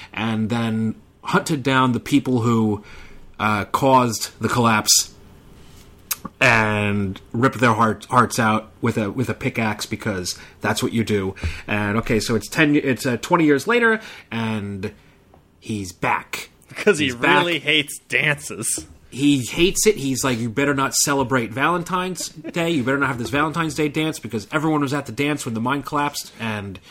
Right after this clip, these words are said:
Speaker 2: He's like
Speaker 1: that's,
Speaker 2: evil
Speaker 1: that's why
Speaker 2: John
Speaker 1: I'm
Speaker 2: Lithgow
Speaker 1: fucking
Speaker 2: from
Speaker 1: angry.
Speaker 2: Footloose. <laughs>
Speaker 1: Yes, exactly. He's like, "You got, you motherfuckers are gonna dance. Guess what?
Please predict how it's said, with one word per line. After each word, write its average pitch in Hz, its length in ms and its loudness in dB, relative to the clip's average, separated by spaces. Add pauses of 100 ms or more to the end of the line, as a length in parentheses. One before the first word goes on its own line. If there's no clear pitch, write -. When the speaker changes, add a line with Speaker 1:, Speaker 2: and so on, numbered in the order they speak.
Speaker 2:
He's 220 240 -2
like 233 160 4
Speaker 1:
that's, 123 180 -2
Speaker 2:
evil 196 380 2
Speaker 1:
that's 147 160 2
why 165 120 4
Speaker 2:
John 160 120 4
Speaker 1:
I'm 127 60 -2
Speaker 2:
Lithgow 147 220 2
Speaker 1:
fucking 123 320 2
Speaker 2:
from 131 100 0
Speaker 1:
angry. 143 180 -2
Speaker 2:
Footloose. 131 600 -2 (160)
<laughs> - 60 -20 (920)
Speaker 1:
Yes, 160 300 2 (320)
exactly. 117 720 -2
He's 120 160 -4
like, 135 160 2
"You 196 140 -4
got, 208 240 0
you 185 80 -6
motherfuckers 170 520 -4
are 131 60 -6
gonna 117 160 -6
dance. 151 400 -6
Guess - 320 -6
what? 110 260 -4